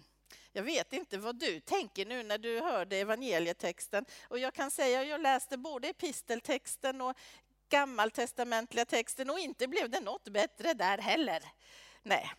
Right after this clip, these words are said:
ni kan ju gå hem och läsa. Kyrkoåret kan man söka på, så kan man se. Ja, förresten, kyrkoår.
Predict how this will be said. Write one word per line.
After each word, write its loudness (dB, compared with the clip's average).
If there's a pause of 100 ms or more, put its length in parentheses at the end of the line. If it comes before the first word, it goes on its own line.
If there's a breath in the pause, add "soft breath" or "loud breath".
(160 loud breath)
ni -6
kan 2
ju -2
gå -2
hem 4
och -2
läsa. 2 (460 soft breath)
Kyrkoåret -6
kan -6
man -10
söka -14
på, -20
så -16
kan -14
man -18
se. -16 (500 loud breath)
Ja, -2
förresten, -8
kyrkoår. -10